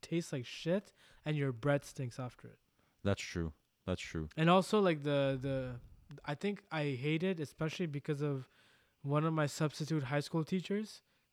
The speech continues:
Speaker 1: He was a prick, but he would be a smoker slash heavy coffee drinker.
Speaker 2: Oh, yeah.
Speaker 1: So when he
Speaker 2: That's,
Speaker 1: would
Speaker 2: that's
Speaker 1: yell
Speaker 2: the
Speaker 1: at you, he
Speaker 2: dream.
Speaker 1: would get up close and personal, and
Speaker 2: Yeah.
Speaker 1: his breath would, like, kick your face like kung fu, you know?
Speaker 2: <laughs>
Speaker 1: So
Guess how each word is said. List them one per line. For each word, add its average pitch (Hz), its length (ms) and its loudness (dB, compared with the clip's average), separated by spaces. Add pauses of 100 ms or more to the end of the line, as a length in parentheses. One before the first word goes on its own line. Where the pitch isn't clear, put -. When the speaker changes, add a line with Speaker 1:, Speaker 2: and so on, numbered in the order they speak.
Speaker 1:
He 143 60 0
was 131 120 0
a 135 60 0
prick, 175 460 0 (960)
but 143 200 6
he 156 160 4
would 151 200 4
be 151 140 4
a 147 60 6
smoker 165 500 2
slash 147 500 2 (260)
heavy 143 300 0
coffee 151 320 0
drinker. 175 440 -2 (300)
Speaker 2:
Oh, 98 180 8
yeah. 90 120 6
Speaker 1:
So 156 80 4
when 147 160 4
he 143 140 2
Speaker 2:
That's, 170 80 8
Speaker 1:
would 175 120 6
Speaker 2:
that's 135 80 -2
Speaker 1:
yell 143 160 6
Speaker 2:
the 160 60 8
Speaker 1:
at 165 120 2
you, 170 80 4
he 170 60 6
Speaker 2:
dream. 151 80 2
Speaker 1:
would 147 100 2
get 151 120 2 (100)
up 156 200 -2
close 165 280 -2
and 139 160 -4
personal, 185 460 -6 (360)
and 147 140 0
Speaker 2:
Yeah. 175 60 4
Speaker 1:
his 147 140 0
breath 143 380 -2
would, 139 240 -6
like, 131 200 -4
kick - 260 -6
your 147 80 -2
face 147 320 -6
like 131 140 -4 (160)
kung 147 200 -4
fu, 135 240 -6
you 120 120 -6
know? 143 720 2 (300)
Speaker 2:
<laughs> - 0 - (100)
Speaker 1:
So 135 500 2